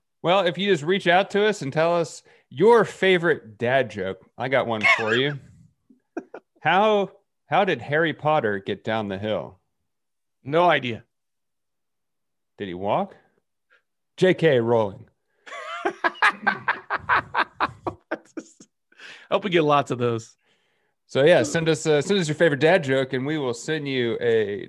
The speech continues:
Speaker 1: digital code to download the movie, which promises
Speaker 2: American
Speaker 1: to
Speaker 2: Fighter.
Speaker 1: be
Speaker 2: American Fighter, Fighter, Fighter.
Speaker 1: amazing. Well, we got this story because your radar went off that the Texas Rangers lost, and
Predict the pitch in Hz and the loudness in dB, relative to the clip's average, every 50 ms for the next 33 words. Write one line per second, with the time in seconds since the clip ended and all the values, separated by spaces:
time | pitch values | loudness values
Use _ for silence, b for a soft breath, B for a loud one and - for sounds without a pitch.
0 | - - 185 196 165 156 139 123 - - 196 185 170 135 - B B B B - | -4 -2 0 0 0 -2 -4 -6 -2 0 2 2 2 0 -2 B B B B -6
1 | 135 143 131 127 131 123 120 117 110 110 110 107 b b b b b b - - | -2 0 0 0 0 -2 -2 -2 -2 -2 -2 -4 b b b b b b -20 -14
2 | 90 104 104 110 135 147 135 117 104 98 92 92 - _ - 120 113 104 95 - | -12 -8 -6 -4 -4 -4 -4 -4 -8 -10 -10 -12 -16 _ -10 -8 -6 -6 -8 -10
3 | - - - - _ _ _ _ _ _ _ - 113 113 107 - - - 90 87 | -16 -20 -20 -20 _ _ _ _ _ _ _ -6 -6 -4 -2 -4 -4 -6 -8 -14
4 | - - _ - - - 110 92 101 104 98 92 90 90 85 87 90 _ _ - | -16 -18 _ -20 -16 -14 -14 -12 -12 -12 -12 -12 -12 -12 -14 -16 -18 _ _ -20
5 | - - _ _ _ _ - - - - - _ _ - - _ _ _ _ _ | -20 -20 _ _ _ _ -20 -20 -20 -20 -20 _ _ -20 -20 _ _ _ _ _
6 | _ _ _ _ _ _ _ 147 131 123 120 113 107 104 95 101 - - - - | _ _ _ _ _ _ _ -6 -4 -2 -2 -4 -4 -8 -10 -14 -16 -20 -20 -20
7 | - _ _ - 202 214 208 175 131 - - _ _ _ 175 214 240 269 262 262 | -20 _ _ 2 4 4 4 2 0 -4 -14 _ _ _ -6 -2 0 0 0 2
8 | 233 208 - - - - - 185 170 160 156 156 151 147 151 147 143 127 - - | 0 0 0 -2 -6 -6 -4 0 2 4 4 4 4 4 2 0 -2 -2 -4 -4
9 | 143 - - 160 156 147 143 131 127 175 208 190 170 165 160 147 151 143 135 135 | -6 -2 0 2 2 2 2 2 2 4 4 6 6 4 6 6 6 4 4 4
10 | 139 135 131 135 135 139 139 139 120 131 113 98 101 - - 156 160 156 - 139 | 2 0 0 0 0 2 2 0 -2 -4 -8 -10 -10 -4 0 0 0 0 -2 -6
11 | 117 - 120 127 131 135 131 120 113 120 120 113 101 87 101 110 113 120 123 123 | -4 -2 0 2 2 2 0 0 -2 -2 -2 -4 -4 -4 -2 0 2 4 4 4
12 | 123 120 - - 113 98 95 95 | 2 0 -2 -6 -10 -10 -10 -12